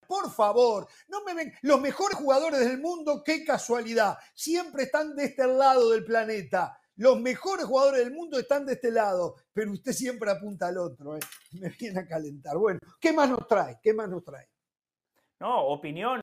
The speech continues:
Speaker 2: Eh, ya tenemos las semifinales del fútbol mexicano definidas, ya tenemos a los finalistas de la M L S.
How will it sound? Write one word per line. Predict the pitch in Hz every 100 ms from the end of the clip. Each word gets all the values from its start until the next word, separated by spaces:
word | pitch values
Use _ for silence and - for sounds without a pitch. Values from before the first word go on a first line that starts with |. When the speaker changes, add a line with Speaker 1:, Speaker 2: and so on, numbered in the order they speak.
| 147 127
Speaker 2:
Eh, | 135 127 120 120 139
ya | 175 196
tenemos | 185 175 190 185 170
las | 139
semifinales | - 156 147 151 185 175
del | 143
fútbol | 180 175 180 165
mexicano | 156 135 165 175 160
definidas, | 143 135 180 208 202 - _ _
ya | 156 185
tenemos | 180 185 175
a | 147
los | 143
finalistas | 151 143 147 202 - 175
de | 147
la | 147
M | 175 180
L | 180 233
S. | 240 233